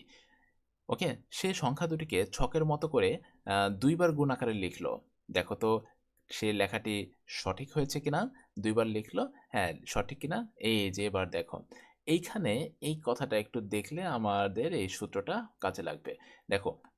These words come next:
পাঁচ পাওয়ার দুই, পাঁচ পাওয়ার দুই। তাহলে এই হাসান ভদ্রলোক কি করলো?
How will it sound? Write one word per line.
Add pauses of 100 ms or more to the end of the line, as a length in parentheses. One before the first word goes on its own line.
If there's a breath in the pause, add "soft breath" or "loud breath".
(100)
পাঁচ
পাওয়ার
দুই,
পাঁচ
পাওয়ার
দুই। (440 soft breath)
তাহলে (140)
এই
হাসান
ভদ্রলোক
কি
করলো?